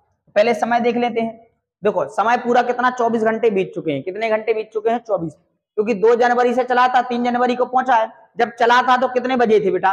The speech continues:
पहले ये ध्यान दो, जब चला था तो कितने बजे थे? सात बजकर पैंतालीस मिनट।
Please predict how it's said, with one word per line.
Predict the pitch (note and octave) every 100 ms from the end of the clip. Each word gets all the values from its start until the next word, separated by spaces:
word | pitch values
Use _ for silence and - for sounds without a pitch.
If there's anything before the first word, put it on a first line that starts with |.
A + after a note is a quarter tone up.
| F#3+ G3
पहले | G#3
ये | G#3+
ध्यान | F#3 E3+ D3+
दो, | C#3 B2 _ _ _ _ D#3
जब | G3
चला | G#3+ G#3+ A#3
था | A3 A3+
तो | A3+
कितने | A3 A3 A#3+
बजे | A3+ A3+
थे? | A#3
सात | A3+ G#3+ G#3+
बजकर | G#3+ G#3+ A#3
पैंतालीस | A3+ A3 A3+ A#3 A#3
मिनट। | A3